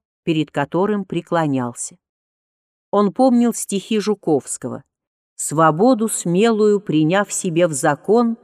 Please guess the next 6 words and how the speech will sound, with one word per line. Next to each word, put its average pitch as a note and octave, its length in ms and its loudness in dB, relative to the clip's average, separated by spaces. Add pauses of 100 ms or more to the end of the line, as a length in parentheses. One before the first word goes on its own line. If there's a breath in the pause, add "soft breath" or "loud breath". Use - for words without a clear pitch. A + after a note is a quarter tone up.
(300 soft breath)
всезрящей A3+ 920 2
мыслью G#3+ 720 2
над F3+ 260 2
миром D3+ 480 0
он C3+ 160 0
носился, C3+ 760 -6